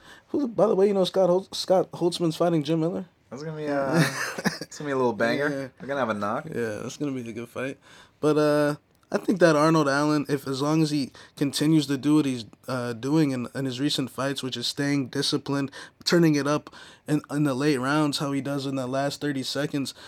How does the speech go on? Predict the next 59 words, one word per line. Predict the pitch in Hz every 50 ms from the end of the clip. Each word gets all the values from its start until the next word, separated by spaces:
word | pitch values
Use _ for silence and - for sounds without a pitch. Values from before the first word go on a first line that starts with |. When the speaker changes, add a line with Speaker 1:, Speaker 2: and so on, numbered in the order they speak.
| - - _
Speaker 1:
he's | - 151 160
got, | 185 190 185
he's | 180 175 185 190
got | 190 208 202 196
a | 170
very | 139 143 160 180 180 170
bright | 147 147 165 170 156
future | - - 156 180 - - 160 147
ahead | 135 135 143 160
of | 170 160
him. | 175 170 160 - - - - - - _ _ -
Uh, | 139 135
it | 143 135
could | - 156
always | 147 143 156 160 160 156 151
be | 147 160 160
first | 160 - 160 160 151 - -
L | 131 143 151 151
time. | - 165 156 156 143
Nick | 139 143 143 -
Lentz | 143 147 151 151
has | 160 147 139
a | 143
very | 127 131 139 147 147 143
good | 131 143 123 110
guillotine, | 120 131 143 147 143 - 160 160 156 143
but | 123 127 123 - - - - - _ -
I | 143
think | 151 - 180 165 156
that | 147 135
Arnold | 135 143 147 151 139 127 123
Allen | 131 139 139 139 135 123 - _ - - _ _ _ -
i-, | 95
is | 113 117 104 101 107 110 113 123 117 -
headed | 156 147 143 135 113
to | - 135 123 117
a | 113 113
very | 104 107 135 139 139 139 139 127
good | 110 - - 139 127 -
future | - 139 143 139 - 135
here. | 135 139 139 139
I | 135
think | 127 - 147 135
he | - 131
should | 127 - - 143 147 139 127
be | 143 139
in | 131 131
these | 131 127 120 113
rankings | 123 127 135 131 - 139 127 113
here | - 131 131 127
soon. | - - 131 135 151 156 131 - - - - - - - _ -
And | - 147 156 160 165 165 165 160 143 117 104
Nick | 143 165 160 -
Lentz | 160 165 180 180 -
is, | 170 165 156
uh, | 165 165 156 156 156
the | 151 156
next | 151 151 160 170 - -
step. | - 156 160 175 175 -